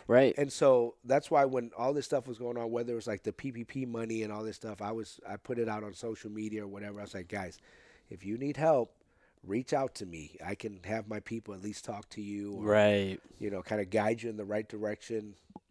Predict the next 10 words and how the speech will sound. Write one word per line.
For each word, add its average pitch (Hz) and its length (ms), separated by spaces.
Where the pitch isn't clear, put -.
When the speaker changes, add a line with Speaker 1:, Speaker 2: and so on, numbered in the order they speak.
Speaker 1:
'Cause 180 120
there's 208 160
so 165 180
many 160 240
resources 127 680
for 127 140
people 131 380
that 113 240
they 107 320
just, 104 260